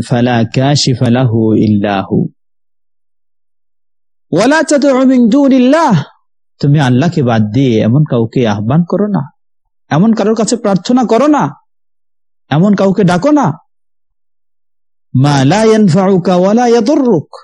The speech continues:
যে তোমার কোনো উপকার, অপকার করার কিছুই মালিক নয়, ক্ষমতা রাখে না, অধিকার রাখে না। فَإِنْ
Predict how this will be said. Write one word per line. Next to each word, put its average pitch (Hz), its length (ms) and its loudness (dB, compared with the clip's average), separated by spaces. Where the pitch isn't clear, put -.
যে 123 200 0
তোমার 127 280 0
কোনো 127 220 0
উপকার, 120 500 -2
অপকার 139 420 -4
করার 113 240 -2
কিছুই 131 380 -2
মালিক 123 340 0
নয়, 127 260 0
ক্ষমতা 170 580 -4
রাখে 147 220 -2
না, 185 120 0
অধিকার 170 340 0
রাখে 262 240 0
না। 196 180 -2
فَإِنْ 139 380 0